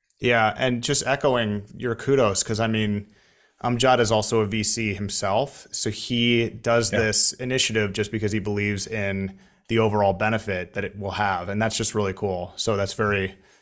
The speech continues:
Speaker 1: selfless of him, and, and, uh, he's the man. So well done, Richard. Uh, thank you, Ahmed, uh, Amjad, excuse me. And, uh, thank you, Renat and Sarah, as well. Richard, let's get to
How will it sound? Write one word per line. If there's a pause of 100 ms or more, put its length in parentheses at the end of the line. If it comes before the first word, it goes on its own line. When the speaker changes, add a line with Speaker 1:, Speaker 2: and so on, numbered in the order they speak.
Speaker 1:
selfless
of
him,
and,
and,
uh, (240)
he's
the
man.
So (500)
well
done,
Richard. (180)
Uh,
thank
you,
Ahmed,
uh,
Amjad,
excuse
me.
And, (240)
uh, (880)
thank
you,
Renat
and
Sarah,
as
well.
Richard,
let's
get
to